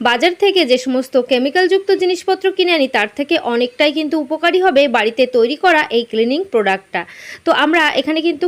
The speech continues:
ফুটে উঠেছে, তো অনেকটা ফেনা হয়ে গেছে। ফেনা হওয়ার এবার এটাকে আমরা কিন্তু বন্ধ করে দেবো। গ্যাস ওভেনটা বন্ধ করে এটাকে কি ঠান্ডা করতে দিতে হবে। কিছুক্ষণ রাখার পর দেখবেন হালকা যখন একটু ঠান্ডা হয়ে আসবে না, পুরোটা ঠান্ডা হলে কিন্তু হবে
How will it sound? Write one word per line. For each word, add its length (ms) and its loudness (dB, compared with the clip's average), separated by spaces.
ফুটে 300 -2
উঠেছে, 280 0
তো 40 2
অনেকটা 300 0
ফেনা 300 0
হয়ে 220 4
গেছে। 220 0
ফেনা 280 -2
হওয়ার 200 2
এবার 240 2
এটাকে 280 -4
আমরা 200 -2
কিন্তু 200 -6
বন্ধ 180 2
করে 180 4
দেবো। 160 2
গ্যাস 240 0
ওভেনটা 280 2
বন্ধ 160 0
করে 120 4
এটাকে 240 -4
কি 60 0
ঠান্ডা 380 0
করতে 300 -4
দিতে 200 -12
হবে। 180 -8
কিছুক্ষণ 400 0
রাখার 280 0
পর 120 4
দেখবেন 260 0
হালকা 340 0
যখন 240 0
একটু 120 -4
ঠান্ডা 300 0
হয়ে 220 4
আসবে 280 -2
না, 60 -2
পুরোটা 300 4
ঠান্ডা 260 0
হলে 220 2
কিন্তু 180 0
হবে 220 0